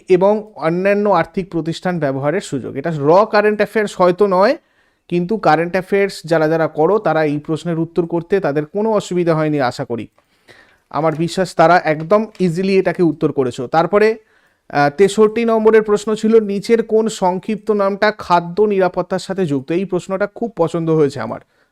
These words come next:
দারুণ প্রশ্ন দিয়েছে, একদম, একদম নতুন টাইপের প্রশ্ন। আর হচ্ছে কি non performing asset, সুতরাং এটাও নয়।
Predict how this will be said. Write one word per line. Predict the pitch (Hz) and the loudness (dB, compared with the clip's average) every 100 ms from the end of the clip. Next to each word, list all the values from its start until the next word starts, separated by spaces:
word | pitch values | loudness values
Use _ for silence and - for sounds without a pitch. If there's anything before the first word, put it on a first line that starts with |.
| - | -10
দারুণ | 135 151 175 208 | 0 2 4 2
প্রশ্ন | 196 180 185 | -2 -4 -2
দিয়েছে, | 170 156 151 | -2 -2 0
একদম, | 143 117 113 131 | -2 -4 -8 -8
একদম | 160 175 185 | -10 -8 -4
নতুন | 156 180 175 | -4 -4 -4
টাইপের | 160 143 147 | -2 0 -2
প্রশ্ন। | 139 117 - 90 _ _ _ - | -4 -8 -10 -16 _ _ _ -6
আর | 180 | -4
হচ্ছে | 185 202 | -2 -4
কি | 196 208 208 | -4 -6 -4
non | 151 156 170 202 220 240 240 _ _ _ _ _ _ _ _ _ _ - | -2 0 2 4 2 -2 -8 _ _ _ _ _ _ _ _ _ _ 0
performing | 156 170 170 - 185 185 196 208 226 262 277 _ _ _ _ _ _ _ _ _ _ _ _ _ _ 135 | 4 4 2 0 2 2 0 0 -2 -6 -12 _ _ _ _ _ _ _ _ _ _ _ _ _ _ -8
asset, | 139 - 180 156 127 - - _ _ _ _ _ _ _ _ _ _ _ _ _ | -6 -2 0 0 -2 -8 -20 _ _ _ _ _ _ _ _ _ _ _ _ _
সুতরাং | - 151 170 180 220 226 | -10 -4 0 2 2 0
এটাও | 160 151 175 175 | -4 0 2 2
নয়। | 170 160 117 | 0 0 -2